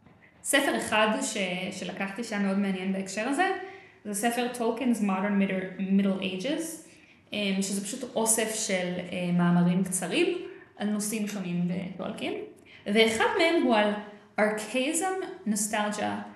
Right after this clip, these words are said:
and Tennysonian War, וזה בעצם מפרש את שר הטבעות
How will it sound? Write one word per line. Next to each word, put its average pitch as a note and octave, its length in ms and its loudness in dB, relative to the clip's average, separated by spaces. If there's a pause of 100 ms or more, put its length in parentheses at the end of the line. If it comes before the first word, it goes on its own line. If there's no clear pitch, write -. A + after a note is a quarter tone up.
(180)
and G#3 100 2 (120)
Tennysonian G3+ 680 2
War, C#4+ 160 2 (600)
וזה A3+ 140 -2
בעצם F4 280 2
מפרש C#4+ 480 0
את - 80 -6
שר C4 180 -2 (100)
הטבעות F4 440 0